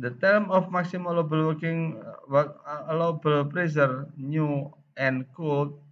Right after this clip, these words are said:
is used very often. Ya, sering digunakan terminologi ini. It means the pressure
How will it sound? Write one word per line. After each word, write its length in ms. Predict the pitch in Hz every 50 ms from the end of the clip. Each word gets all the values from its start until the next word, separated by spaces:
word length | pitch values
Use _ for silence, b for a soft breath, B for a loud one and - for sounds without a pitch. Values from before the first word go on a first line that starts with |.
| _ _
is 320 | 131 123 123 123 - -
used 320 | 117 117 135 139 131 127 -
very 320 | 127 123 123 120 120 123
often. 400 | 120 120 - - 120 107 104 - - - _ _ _ _ _ _
Ya, 160 | - 87 85 85 85 82 _ _ _ _
sering 240 | 113 110 107 107
digunakan 560 | 107 107 113 107 104 107 104 110 127 131 131 123
terminologi 640 | 113 - 113 113 110 110 110 110 113 - - 120
ini. 320 | 113 117 135 175 185 - - _ _ _ _ _ _ _ _ _ _ _ _ _ _ _ _ _ _ _
It 240 | - 139 139 143 - -
means 400 | 190 202 190 180 175 180 185 180
the 80 | 147 131
pressure 400 | 175 139 135 139 143 143 156 151